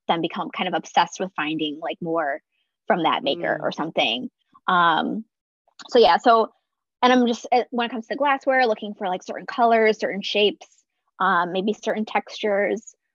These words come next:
Speaker 1: Um, but yeah, and then just kind of always looking for, like, glassware that is, like, um, you can tell it's more handmade when it's, um, has, like, a rough, like, if it's, like, maybe, um, like, not necessarily, like, well, I don't know, I guess this does count for glassware too,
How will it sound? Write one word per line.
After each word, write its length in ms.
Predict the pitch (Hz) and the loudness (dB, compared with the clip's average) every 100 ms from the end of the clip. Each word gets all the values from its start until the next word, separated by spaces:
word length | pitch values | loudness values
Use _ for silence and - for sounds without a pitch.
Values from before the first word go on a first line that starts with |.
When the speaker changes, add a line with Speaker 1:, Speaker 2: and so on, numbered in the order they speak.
| _ - | _ -14
Speaker 1:
Um, 480 | 196 156 - 196 - _ _ _ - | -10 -8 -8 -10 -12 _ _ _ 2
but 80 | 208 | 4
yeah, 160 | 190 - | 4 4
and 120 | 220 | 0
then 120 | 208 | 0
just 180 | 202 - | 0 -2
kind 160 | 262 214 | 0 0
of 60 | 208 - | 0 0
always 220 | 214 226 | 0 0
looking 260 | 226 233 240 | -4 -4 -4
for, 300 | 214 202 190 | 0 2 2
like, 260 | 185 185 - | 2 0 -2
glassware 440 | - 190 185 208 190 | -2 -2 -2 -2 2
that 200 | 185 180 | 2 2
is, 180 | 185 185 | 0 -2
like, 360 | 185 165 - - _ _ _ - | -2 -4 -6 -18 _ _ _ -8
um, 480 | 196 180 175 160 165 - | -2 2 2 0 -6 -8
you 80 | |
can 120 | 220 202 | -6 0
tell 140 | 196 | 0
it's 100 | 196 | 0
more 180 | 202 190 | 0 0
handmade 640 | 190 185 180 170 175 175 185 - | 0 -4 -2 0 0 0 -2 -4
when 180 | 202 | -4
it's, 440 | 180 170 _ _ - | -2 -4 _ _ -6
um, 440 | - 185 165 143 220 _ - | 0 0 0 -4 -10 _ -4
has, 100 | 220 | 0
like, 140 | 202 185 | 2 2
a 60 | |
rough, 240 | 190 180 - - - | 2 2 -2 -12 -2
like, 140 | 202 | 0
if 100 | 190 | 2
it's, 200 | 190 185 | 0 0
like, 200 | 185 - - _ _ _ _ _ _ - | -2 -4 -6 _ _ _ _ _ _ -4
maybe, 460 | 190 196 175 170 - - | 0 4 4 2 -4 -8
um, 500 | 185 185 190 - 214 _ _ - | -8 -8 -8 -10 -10 _ _ 2
like, 80 | 254 | 4
not 100 | 269 | 4
necessarily, 260 | 294 285 | 6 8
like, 320 | 285 247 - _ - | 8 4 0 _ 0
well, 140 | 208 | 2
I 120 | - | 2
don't 60 | 147 | 0
know, 60 | 170 | -2
I 40 | |
guess 160 | 202 247 | -4 -4
this 120 | 233 | -6
does 180 | 196 - | -8 -6
count 200 | 208 - | -12 -8
for 80 | 220 | -6
glassware 400 | 165 175 202 170 | -4 -4 -6 -8
too, 320 | - 170 | -6 -4